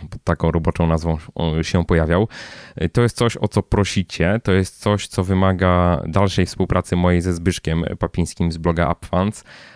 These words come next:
E, bardzo dobrze nam się współpracowało przy pierwszej edycji, e, tego cyklu. E, boję się powrotu do, do tego cyklu, bo wiem, że musimy się zająć dużo trudniejszymi tematami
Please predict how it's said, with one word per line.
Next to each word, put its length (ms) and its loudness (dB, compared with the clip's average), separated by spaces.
E, 140 -2
bardzo 260 0
dobrze 220 -2
nam 100 2
się 120 -4
współpracowało 640 0
przy 420 0
pierwszej 280 2
edycji, 640 2
e, 500 2
tego 220 -2
cyklu. 420 0
E, 300 4
boję 340 2
się 100 -4
powrotu 400 -4
do, 560 -2
do 160 -2
tego 240 -4
cyklu, 280 -6
bo 120 0
wiem, 180 0
że 280 0
musimy 380 -2
się 100 -2
zająć 580 -2
dużo 880 0
trudniejszymi 760 0
tematami 760 2